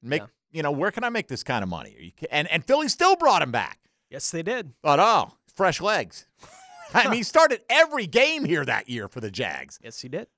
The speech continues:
Speaker 1: Three and a half sacks. Oh, yeah, yeah, yeah, yeah. All right, there you go. The countdown will wrap up on the other side. Top five worst free agent signings. <laughs> And for the people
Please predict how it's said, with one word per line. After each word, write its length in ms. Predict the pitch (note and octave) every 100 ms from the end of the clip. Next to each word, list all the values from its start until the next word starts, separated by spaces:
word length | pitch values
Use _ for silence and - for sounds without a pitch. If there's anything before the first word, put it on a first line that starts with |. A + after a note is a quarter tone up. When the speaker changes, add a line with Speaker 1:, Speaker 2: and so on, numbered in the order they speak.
| _
Speaker 1:
Three 180 | A2+ A2
and 80 | -
a 40 |
half 160 | - -
sacks. 260 | - _ _ _
Oh, 140 | G2+
yeah, 240 | E2 B1+ G#1 G#1+
yeah, 180 | A1+ A1
yeah, 160 | G1+ G1+ A#1+
yeah. 240 | - -
All 60 | E3
right, 160 | E3+
there 100 | D#3
you 100 | F3
go. 180 | D#3 C3+
The 100 | B2+
countdown 720 | - C#3+ C#3+ - C3+ C3 B2+
will 160 | A#2+ A2
wrap 380 | G#2 A#2 C3+ C3+
up 240 | A#2+ -
on 160 | A#2+ A#2+
the 100 | A#2
other 120 | A2+ G#2+
side. 360 | - A2+ G#2+
Top 320 | - D3+ -
five 200 | D3+ B2+
worst 640 | A2+ C#3+ B3+ D4+ A#3 - _ _ _ -
free 160 | E3+ F3
agent 240 | D#3 C3+
signings. 540 | - D#3+ D3+ C#3 C3+ -
<laughs> 40 |
And 100 | F3+
for 80 | G3+
the 60 | E3+
people 320 | F#3+ F#3